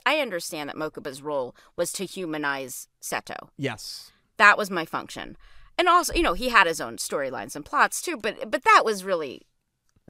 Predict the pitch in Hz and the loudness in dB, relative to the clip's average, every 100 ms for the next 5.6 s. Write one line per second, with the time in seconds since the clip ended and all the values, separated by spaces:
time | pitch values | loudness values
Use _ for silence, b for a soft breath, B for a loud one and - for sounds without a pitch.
0 | 165 - - 196 214 175 - _ - 196 | -20 -20 -12 2 4 6 2 _ 0 2
1 | 175 180 - 339 269 - 135 107 85 190 | 2 -4 0 0 0 -4 -6 -6 -6 -2
2 | 202 196 202 180 - 107 101 - - 240 | -2 0 2 2 2 -4 -4 -4 2 6
3 | 233 294 220 B B B B B B _ | 6 6 -2 B B B B B B _
4 | _ - - 254 269 262 262 269 277 254 | _ -2 4 4 4 4 4 6 6 2
5 | 220 196 - - - - | -2 -4 -8 -16 -8 -6